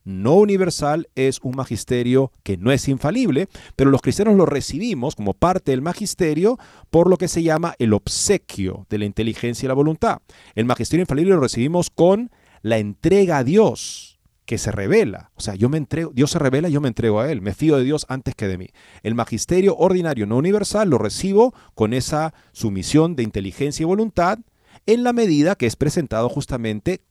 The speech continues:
como coherente con el magisterio infalible. Si surge una discrepancia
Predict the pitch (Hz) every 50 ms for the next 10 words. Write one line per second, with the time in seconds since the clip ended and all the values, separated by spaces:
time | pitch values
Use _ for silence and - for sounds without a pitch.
0 | _ _ - 123 113 110 107 - - 110 104 104 123 160 175 170 156 - 170 -
1 | 139 123 113 113 104 - 98 - - 120 127 123 - 113 107 107 104 85 85 -
2 | - _ _ _ _ _ _ _ _ - - 123 117 104 - - 233 269 294 269
3 | 226 - - 208 208 208 202 196 165 - - 147 139 - _ 190 175 139 104 92
4 | - - 92 -